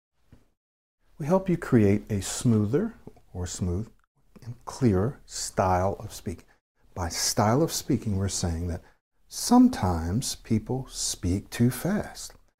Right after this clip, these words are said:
Sometimes people cut their words off. They don't enunciate or they don't articulate well. Sometimes people speak in a very choppy manner. Sometimes people actually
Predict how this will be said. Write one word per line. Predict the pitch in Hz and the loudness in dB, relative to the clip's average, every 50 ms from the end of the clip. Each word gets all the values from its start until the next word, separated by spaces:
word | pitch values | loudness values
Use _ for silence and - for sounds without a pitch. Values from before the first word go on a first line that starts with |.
| _ _ _ | _ _ _
Sometimes | - - - 123 147 180 - - - 101 87 87 95 117 131 - - - _ _ _ _ _ _ _ _ _ _ | -10 -6 -2 0 0 0 0 0 -2 -2 -2 0 -2 -2 -4 -6 -10 -18 _ _ _ _ _ _ _ _ _ _
people | - - 104 101 - - 120 120 - - - - | -10 -8 -8 -8 -6 -8 -10 -10 -10 -14 -20 -16
cut | - - - - 104 95 - - | -12 -8 -4 -2 -2 -2 -2 -4
their | - 117 110 113 | -2 0 0 0
words | 113 113 123 143 156 151 147 - - | 0 0 0 0 0 0 -2 -4 -6
off. | 85 - - - - - | -6 -6 -8 -10 -8 -6
They | 92 85 | -6 -4
don't | 85 - 92 95 98 95 - _ _ _ - | -4 -4 -4 -4 -4 -6 -10 _ _ _ -6
enunciate | 113 107 98 101 110 127 143 139 - - - 110 92 82 - - | -4 -2 0 0 0 0 0 0 -2 -2 0 2 2 2 0 0
or | 90 85 80 | -2 -4 -2
they | 90 90 85 | -2 -2 -2
don't | 82 - 92 92 92 - - - | -2 -2 -2 -2 -2 -4 -8 -10
articulate | - 101 101 - - - 151 143 - - 156 107 87 80 - - | -8 -8 -8 -8 -6 -4 -4 -4 -2 0 0 0 0 -2 -4 -6
well. | - 85 76 - - - _ _ _ _ _ _ _ _ _ _ _ | -8 -10 -10 -10 -12 -20 _ _ _ _ _ _ _ _ _ _ _
Sometimes | - - - 170 156 185 185 - - 92 87 98 - - | -10 -6 -2 2 2 2 2 2 2 2 2 2 0 -2
people | - - 101 90 - 110 104 | -2 -2 -2 -2 -2 -4 -4
speak | - - - - - 80 80 - | -2 -2 -4 -2 -4 -4 -2 0
in | 82 82 | 0 0
a | |
very | 80 76 80 80 80 90 | 0 0 -2 0 0 -2
choppy | 90 - - 107 87 87 - 107 101 | -2 0 0 0 0 0 -2 -2 0
manner. | 107 123 156 165 - - - | 2 2 0 0 -4 -6 -8
Sometimes | - - - 101 104 143 - - 165 175 170 170 - | -12 -6 -2 0 0 0 0 0 -2 -2 -2 -2 -4
people | - - 135 104 - - 131 175 - - | 0 2 2 4 4 0 -4 -4 -2 -2
actually | 95 98 117 - - - 123 85 82 92 135 | -2 -2 -2 -2 -2 -2 0 0 0 -2 -4